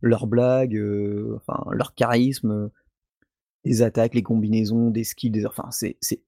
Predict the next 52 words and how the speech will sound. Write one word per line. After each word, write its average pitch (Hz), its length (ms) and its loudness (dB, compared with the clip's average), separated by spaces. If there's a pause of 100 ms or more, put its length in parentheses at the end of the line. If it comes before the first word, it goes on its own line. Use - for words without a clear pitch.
(120)
ultra 180 480 0
complet. 131 480 0 (1300)
Il 135 160 2
coûte, 156 260 0 (280)
euh, 139 380 4
si 131 220 -4
je 131 80 0
me, 131 200 2
ne 131 120 2
m'abuse, 120 380 0
vingt-quatre 139 340 0
quatre-vingt-dix-neuf 123 560 0
sur - 160 -6
Switch. - 380 -6 (280)
Euh, 110 260 2
pff, - 180 -8
ça 107 120 0
les 104 60 0
vaut 104 120 2
largement, 113 300 2
moi 117 100 2
je 104 80 0
l'ai 110 80 4
acheté. 123 320 -2 (540)
J'ai, 107 340 2
enfin, 117 160 2
j'avais 107 220 4
préacheté 151 640 0
le 123 60 0
jeu, 143 300 2
ça - 100 -10
fait - 100 -12
qu'il 110 120 -10
était 110 160 -4
préchargé 117 400 -4
sur 120 140 -4
la 110 60 2
console, 127 460 2
ça - 80 -10
fait 117 100 -4
que 113 100 -8
quand 127 160 0
je - 60 -6
suis 127 60 0
rentré 120 220 2
du 113 80 2
boulot, 120 180 4
boum, 113 360 0
je 104 80 -8
l'ai 110 80 -2
essayé 110 240 -2
di-, 107 240 -8